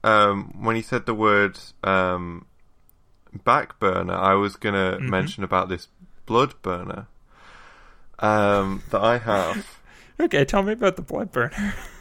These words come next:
Speaker 1: Yeah, uh, I've mentioned it maybe previously on the podcast, and then so, uh, I think you might have slightly misheard me, but I was always talking about this blood burner <laughs> that, um, is like a device
Speaker 2: Oh.
Speaker 1: I have that burns blood,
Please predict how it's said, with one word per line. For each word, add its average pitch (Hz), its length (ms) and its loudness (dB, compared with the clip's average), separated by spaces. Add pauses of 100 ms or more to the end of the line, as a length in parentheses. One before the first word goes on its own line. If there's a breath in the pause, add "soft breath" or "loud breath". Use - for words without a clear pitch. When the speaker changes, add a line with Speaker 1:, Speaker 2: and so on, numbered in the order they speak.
(260 loud breath)
Speaker 1:
Yeah, 151 500 4
uh, 139 220 4
I've 151 140 4
mentioned 185 380 0
it 151 80 2
maybe 147 260 4
previously 135 600 0
on 117 120 4
the 113 80 -4
podcast, 131 640 0
and 107 160 0
then 107 220 2
so, 113 320 -2
uh, 117 140 -8 (120)
I 113 80 2
think 120 240 -4
you 107 160 -2
might 107 300 2
have 101 120 -6
slightly 104 300 2
misheard 98 460 0
me, 113 100 -4
but 104 140 0
I 98 80 4
was 98 180 -2
always 110 240 2
talking 107 280 -8
about 92 160 -6
this 92 120 -8
blood 98 340 -6
burner 90 400 -4 (480 loud breath)
<laughs> - 540 -10
that, 107 400 4
um, 107 460 6
is 113 180 0
like 117 200 0
a 107 220 0
device 160 360 6
Speaker 2:
Oh. 190 180 2
Speaker 1:
I 101 120 4
have 101 420 0
that 98 180 -2
burns 98 380 2
blood, 98 480 -2